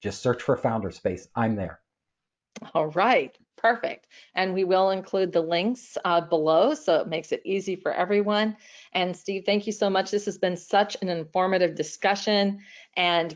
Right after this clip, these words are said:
Speaker 2: for our audience, if you have any ideas that you would like to share, you can leave us a message down below in the comment section. We love hearing from you. And to stay current on all of our insightful advice and breakthrough advantages, you can sign up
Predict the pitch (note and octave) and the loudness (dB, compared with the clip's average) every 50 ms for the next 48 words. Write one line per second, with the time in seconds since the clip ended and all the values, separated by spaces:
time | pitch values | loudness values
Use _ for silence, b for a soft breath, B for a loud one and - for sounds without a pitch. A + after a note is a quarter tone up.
0 | - - F#3 F#3 F3+ F3 E3 - - F3 F3+ G3 G#3+ A#3+ C4+ C4+ B3 - F3+ - | -4 0 2 4 6 6 4 4 4 2 2 4 2 2 0 -2 -4 -6 -6 -2
1 | G#3+ A3+ G#3 G3+ G3+ G3 F#3+ F3+ E3+ E3 D#3+ D#3 E3 F3+ F#3 G3 G3+ F#3+ G3 - | 0 0 2 2 0 0 0 0 0 0 0 0 0 0 2 2 0 0 -2 -4
2 | - E3+ E3+ E3+ E3 E3 E3 D#3+ - - - - - - F#3+ F#3 F3+ F3+ F3+ F3+ | -4 -2 -2 -2 0 0 -2 -2 -4 -8 -10 -8 -2 0 2 4 4 4 4 4
3 | E3+ - E3+ E3 D#3+ D#3 - - - D3+ D#3 E3 D#3 D#3 D#3 D3+ D#3 D3+ - - | 2 0 -2 -2 -4 -4 -4 -8 -10 -10 -8 -4 -4 -4 -4 -4 -6 -8 -8 -10
4 | C#3 D3 D3 D#3+ F3+ G3 - G3+ F#3+ - - - F3+ E3+ E3+ D#3 D#3 D#3+ D#3+ D#3+ | -12 -6 -4 -4 -4 -2 -2 -6 -6 -6 -4 -2 0 0 0 0 0 0 0 0
5 | D#3 D#3 - - - - F#3+ G3+ G3+ F#3+ F3 - - F#3+ F3+ F#3 - - - F#3 | 0 -4 -8 -10 -4 -2 0 0 0 -2 -4 -6 -6 -4 -4 -4 -4 -6 -6 -6
6 | F#3 F#3 b b b b b - G3+ G3+ F3 F3 E3 E3 F3+ F#3 F#3 F3+ - - | -6 -6 b b b b b 0 2 2 4 4 4 4 4 4 2 0 -2 -2
7 | F3+ F3 F3 F3+ F#3 F#3+ G3 - G3 G3 G3 G3 G3 G3 G3+ G3+ G3+ b b b | 0 2 2 2 0 -2 -2 -4 -2 -2 0 0 2 2 0 0 -4 b b b
8 | b b b - F3+ E3+ E3+ F3 F3 - F3 - - E3+ D#3 D#3 - - - G#3+ | b b b -2 0 0 0 0 -4 -8 -10 -4 2 2 2 2 0 -2 0 2
9 | G#3 G#3 G3 D#3+ E3 E3 - - F3 F#3 G#3+ A#3 G#3 F3 E3 D#3 D#3+ D#3+ D3+ - | 2 2 2 0 0 -2 0 0 2 4 4 4 4 4 4 2 0 -2 -4 -8
10 | - - G3 G#3+ A3 - - - G3+ F#3+ F3+ E3 D3+ F3 D#3+ D#3 E3 E3+ F3+ F3 | -2 2 2 2 2 2 0 0 2 2 2 2 2 0 0 2 2 2 0 -2
11 | - - - - E3+ D#3+ D#3 D3+ - E3+ F3 F3 F3 F#3+ F#3+ F3 D#3 E3 E3+ E3+ | -6 -12 -8 -4 -4 -4 -4 -4 0 0 0 0 0 -2 -2 -2 -2 -2 -2 -2
12 | F3 F3+ F3+ G3+ G3+ A3 G#3+ - - b b b b b b b b F3+ G3+ G3+ | -2 -2 -2 0 0 0 0 -4 -12 b b b b b b b b -8 -8 -6
13 | - F#3+ F3 E3 - - F#3 F3+ F3+ F3+ F3 F3 F#3+ A3 - - | -6 -6 -8 -6 -4 -2 0 0 2 2 2 2 2 2 -2 -6